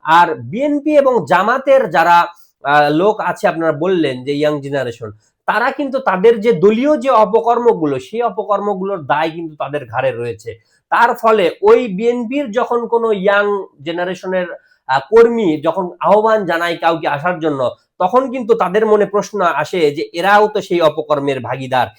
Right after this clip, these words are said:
এরাও তো সেই অপকর্মের সিলসিলা কিন্তু বজায় রাখবে। তাই তাদের ডাকে কিন্তু মানুষ ওই পরিমাণ সাড়া দেবে না। তাদের ডাকে শুধু তাদের যে ফরম্যাটেড যে সংগঠন, তাদের যে উইং গুলো, যেহেতু তারা একটা দীর্ঘ সময় ধরে বাংলাদেশের রাজনীতি করে আসছে,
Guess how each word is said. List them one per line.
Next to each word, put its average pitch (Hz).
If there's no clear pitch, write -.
এরাও 190
তো 202
সেই 170
অপকর্মের 156
সিলসিলা 151
কিন্তু 131
বজায় 127
রাখবে। 107
তাই 185
তাদের 202
ডাকে 196
কিন্তু 185
মানুষ 165
ওই 160
পরিমাণ 139
সাড়া 131
দেবে 135
না। 226
তাদের 269
ডাকে 269
শুধু 226
তাদের 214
যে 240
ফরম্যাটেড 214
যে 233
সংগঠন, 240
তাদের 185
যে 214
উইং 226
গুলো, 180
যেহেতু 151
তারা 208
একটা 208
দীর্ঘ 180
সময় 196
ধরে 214
বাংলাদেশের 202
রাজনীতি 190
করে 202
আসছে, 196